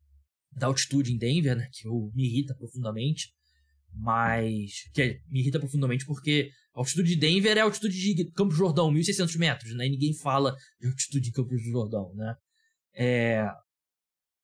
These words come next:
ele não parece ter a mesma condição de dominar o jogo como ele tava fazendo nos playoffs, né? E aí o Miami Heat sente a falta. Eu achei que algumas coisas o Heat poderia ter feito diferente.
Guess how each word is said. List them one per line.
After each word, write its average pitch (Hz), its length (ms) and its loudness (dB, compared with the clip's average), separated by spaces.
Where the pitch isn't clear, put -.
ele 170 180 4
não 190 100 4
parece 190 360 4
ter 165 60 4
a - 20 2
mesma 139 240 0
condição 139 260 -2
de 120 140 0
dominar 147 480 2
o 143 80 2
jogo 131 280 0
como 131 160 -2
ele 127 120 -2
tava 127 200 -4
fazendo 113 640 -8
nos 127 160 -4
playoffs, 107 600 -2
né? 120 300 -2
E 113 240 -2
aí 117 200 0
o 135 80 2
Miami 165 280 4
Heat 170 560 2
sente 190 320 2
a 196 40 2
falta. 170 420 4
Eu 151 100 4
achei 170 400 2
que 170 240 0
algumas 214 320 2
coisas 196 260 0
o 160 180 0
Heat 170 160 -2
poderia 151 260 -2
ter 147 100 -8
feito 139 160 -2
diferente. 127 600 -2